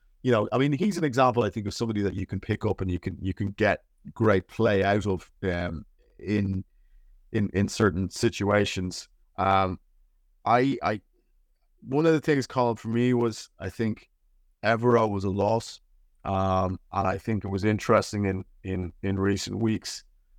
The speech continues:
I've seen plenty of articles sort of, uh, and one for, on, on our, on our parent, uh, site, Mile High Report, saying that Vance Jo-, Joseph's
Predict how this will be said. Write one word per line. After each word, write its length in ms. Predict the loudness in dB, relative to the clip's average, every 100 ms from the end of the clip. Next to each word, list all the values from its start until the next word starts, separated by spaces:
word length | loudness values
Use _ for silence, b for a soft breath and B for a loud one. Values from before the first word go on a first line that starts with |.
| -20 _ _ -8
I've 120 | -6
seen 340 | 2 4 4
plenty 340 | 4 2 4 2
of 80 |
articles 480 | 4 4 2 0 0
sort 180 | 0 0
of, 240 | 0 -4 -16
uh, 140 | -12 -6
and 200 | -2 0
one 200 | 0 -2
for, 260 | -4 -6 -2
on, 160 | 0 0
on 180 | 0
our, 200 | 2 0
on 160 | 0 0
our 140 | 0
parent, 540 | -2 0 2 2 -2 -12 _
uh, 260 | -6 -4 -4 -6
site, 440 | -4 0 2 0
Mile 300 | -2 0 0
High 120 | 0 -2
Report, 420 | -4 -4 -4 -4
saying 340 | -2 0 0
that 140 | -2 -2
Vance 300 | -2 -2 -4
Jo-, 280 | -2 0 -2 _
Joseph's 600 | -2 0 0 -4 -10 -12